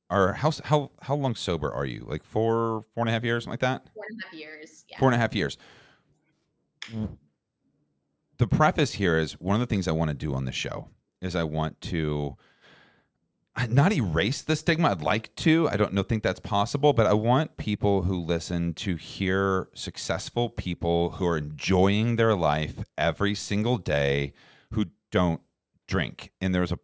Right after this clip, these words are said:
Speaker 1: point in your life where you decided to stop drinking. There's a lot of people out there going into a new year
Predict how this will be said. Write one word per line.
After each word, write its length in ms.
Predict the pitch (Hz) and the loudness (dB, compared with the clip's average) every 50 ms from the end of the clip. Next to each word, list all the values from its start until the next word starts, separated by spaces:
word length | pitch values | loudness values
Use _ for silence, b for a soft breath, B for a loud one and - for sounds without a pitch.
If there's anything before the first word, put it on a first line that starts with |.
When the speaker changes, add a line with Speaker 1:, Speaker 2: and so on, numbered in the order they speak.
| _ - - | _ -6 0
Speaker 1:
point 240 | - 135 143 175 180 | 2 2 4 4 4
in 100 | 135 107 | 2 4
your 140 | 90 87 82 | 4 2 2
life 340 | 76 76 71 73 71 - | 2 2 0 0 -2 -2
where 80 | - 87 | -2 -2
you 140 | 82 85 98 | 0 0 0
decided 680 | 90 95 95 - - - - 87 80 87 85 92 87 - | 2 0 0 -2 -2 -4 -2 0 0 2 2 0 -2 -2
to 120 | - 92 85 | -4 -6 -6
stop 540 | - - - - - 69 67 - - _ - | -6 -8 -6 -2 0 0 0 0 -4 _ -8
drinking. 440 | - 85 85 80 - 62 53 - - B B B B B B B B B | -4 -2 -2 -2 -2 -6 -10 -12 -12 B B B B B B B B B
There's 160 | B 110 113 | B 0 0
a 60 | 113 110 | 2 4
lot 200 | 107 110 110 117 | 6 6 6 4
of 60 | 117 | 4
people 260 | - 104 90 - 92 | 2 0 2 4 4
out 140 | 85 85 - | 4 4 4
there 380 | 85 82 82 82 82 80 78 - - | 4 4 4 6 4 2 0 -2 0
going 220 | - 104 98 98 | 2 4 4 4
into 160 | 98 95 87 87 | 4 4 4 4
a 40 | |
new 160 | 82 82 82 82 | 4 2 2 0
year 600 | 78 78 82 82 80 80 78 78 76 73 71 | 0 0 2 2 4 4 4 2 2 0 -2